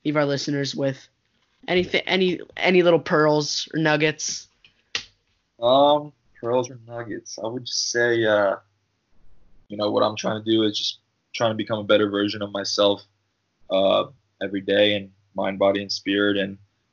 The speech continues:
Speaker 2: um, I think that's all we can do as people is just try to improve daily and, um, become the best version of ourselves. And whether that's through sports or business or with our faith or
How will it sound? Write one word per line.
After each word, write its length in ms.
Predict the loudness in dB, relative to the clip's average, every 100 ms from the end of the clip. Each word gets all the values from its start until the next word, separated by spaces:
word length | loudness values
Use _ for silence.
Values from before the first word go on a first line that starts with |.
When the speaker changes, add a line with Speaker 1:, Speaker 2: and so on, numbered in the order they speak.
| _ -4
Speaker 2:
um, 420 | 0 0 -2 -6 _ -14
I 60 | -4
think 220 | -2 0
that's 240 | -2 0
all 180 | 0 2
we 80 | -2
can 200 | -4 -2
do 340 | 0 0 -4 -12 _
as 160 | -6 -6
people 460 | -4 -6 -2 0 0
is 120 | -2
just 140 | -2
try 120 | 2
to 220 | 4 2 -2 _ _ _ _
improve 440 | -8 -4 2 2 4
daily 460 | 4 6 6 4
and, 200 | 2 -2
um, 400 | -2 -2 -6 -10 _ _ _ _ _
become 300 | -16 -6 -6
the 80 | 0
best 260 | 0 0
version 300 | 0 0 0
of 100 | -2
ourselves. 640 | 0 0 2 4 4 2 -2
And 180 | -4 -6 _ _ _ _ _ 0
whether 200 | 4 4
that's 220 | 2 0
through 140 | -6 -8 _
sports 560 | 2 6 6 4 0
or 300 | -2 -2 -6 _ _ -2
business 600 | -2 -2 -2 -2 -2 -4
or 340 | -4 -4 -8 _ _ _ _ -4
with 120 | 2
our 140 | 2
faith 500 | 2 2 4 2 0 -4
or 320 | -4 -4